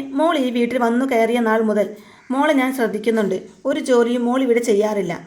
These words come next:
ഭക്ഷണവും കഴിച്ച് ഫോണിൽ കളിച്ച് അങ്ങനെ മാത്രം ജീവിക്കുന്ന ഒരാളാണ് മോൾ. അങ്ങനെയുള്ള മോൾക്ക് എന്തൊക്കെ കഴിവുകൾ ഉണ്ട് എന്നുള്ളത് ഈ വീട്ടിൽ ആർക്കും അറിയില്ല. അതൊക്കെ മോൾ ബോധ്യപ്പെടുത്തേണ്ടതല്ലേ ഇവിടെയുള്ളവരെ?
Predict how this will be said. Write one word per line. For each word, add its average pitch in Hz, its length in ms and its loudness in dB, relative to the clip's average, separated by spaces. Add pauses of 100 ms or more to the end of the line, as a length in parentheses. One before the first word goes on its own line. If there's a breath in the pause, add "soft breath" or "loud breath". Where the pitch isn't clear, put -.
(160)
ഭക്ഷണവും 269 460 -2
കഴിച്ച് 220 340 0
ഫോണിൽ 262 400 -2
കളിച്ച് 220 340 -2
അങ്ങനെ 262 320 0
മാത്രം 262 420 -2
ജീവിക്കുന്ന 226 440 -2
ഒരാളാണ് 220 440 0
മോൾ. 180 180 -4 (680 loud breath)
അങ്ങനെയുള്ള 277 540 0
മോൾക്ക് 226 480 2
എന്തൊക്കെ 277 360 0
കഴിവുകൾ 233 460 2
ഉണ്ട് 220 220 2
എന്നുള്ളത് 214 440 0 (160)
ഈ 269 120 -2
വീട്ടിൽ 233 340 -4
ആർക്കും 214 420 0
അറിയില്ല. 196 320 2 (480 loud breath)
അതൊക്കെ 285 280 2
മോൾ 262 280 0
ബോധ്യപ്പെടുത്തേണ്ടതല്ലേ 226 1000 2
ഇവിടെയുള്ളവരെ? 214 640 2